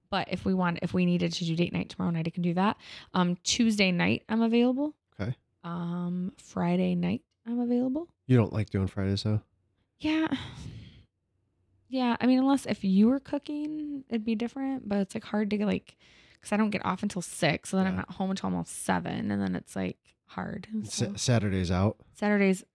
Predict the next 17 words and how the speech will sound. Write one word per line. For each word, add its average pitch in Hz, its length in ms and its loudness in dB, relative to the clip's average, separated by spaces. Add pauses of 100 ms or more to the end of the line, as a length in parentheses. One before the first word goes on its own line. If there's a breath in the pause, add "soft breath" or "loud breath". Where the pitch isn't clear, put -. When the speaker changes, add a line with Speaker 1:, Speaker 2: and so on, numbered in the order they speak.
(160)
Speaker 1:
out 175 280 -2
unless 190 200 0
we 190 80 2
did 180 160 0
a 180 80 2
day 170 400 4
date 170 360 2
on 180 160 -4
Saturday. 185 640 -2
I 185 60 2
do 202 180 2
need 277 200 0
to 208 60 -4
go 185 300 -2
to - 160 -14
the 175 80 -8
mall. 170 500 -8